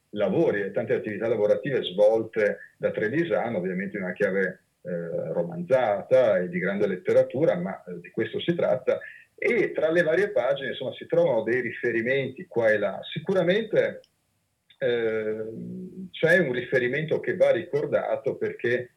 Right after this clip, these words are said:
lo stesso Trevisan lo indica come un, ehm, un interesse del tutto personale, quasi, eh, legato proprio al, al vissuto di Trevisan, ed è per un film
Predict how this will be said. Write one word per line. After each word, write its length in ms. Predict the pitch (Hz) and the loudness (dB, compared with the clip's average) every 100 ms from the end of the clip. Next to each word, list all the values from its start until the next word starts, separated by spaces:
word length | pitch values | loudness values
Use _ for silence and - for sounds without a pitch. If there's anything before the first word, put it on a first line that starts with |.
| _ | _
lo 100 | 113 | -8
stesso 280 | - 139 143 | -4 -2 -2
Trevisan 600 | - 113 110 113 131 123 | -2 -2 -2 2 2 2
lo 140 | 107 104 | -2 -2
indica 420 | 123 131 117 104 | -4 -4 -4 -4
come 280 | 120 120 110 | -4 -2 -2
un, 440 | 113 127 131 120 - - _ | -4 -4 -4 -4 -10 -20 _
ehm, 1400 | - 107 104 101 101 101 95 98 98 98 98 95 95 - - | -4 2 2 2 0 -2 -2 -4 -6 -6 -8 -12 -12 -14 -10
un 120 | 120 | -6
interesse 680 | 127 120 127 110 151 - 143 | -4 0 2 4 2 -2 -4
del 180 | 113 101 | -2 -4
tutto 340 | 165 160 131 | -8 -4 -4
personale, 1000 | - 107 - - 113 123 139 107 101 92 | -2 -2 -4 -6 -4 -2 -2 0 0 0
quasi, 460 | 113 113 120 110 - - _ - | 0 0 0 0 -2 -10 _ -8
eh, 200 | 107 101 | -4 -2
legato 480 | 104 101 131 123 107 | 0 2 2 0 0
proprio 220 | 113 107 | 0 -2
al, 120 | 98 | -2
al 260 | 101 98 95 | -6 -6 -8
vissuto 540 | 95 - - 185 214 | -8 -6 0 2 2
di 120 | 104 | -2
Trevisan, 840 | - 113 165 170 104 110 139 156 - | -2 0 0 2 0 0 0 0 0
ed 160 | 175 | 2
è 120 | 180 185 | 2 2
per 160 | 147 | -2
un 120 | 135 131 | -2 -6
film 680 | - 175 156 113 104 101 | 0 0 2 0 -2 -2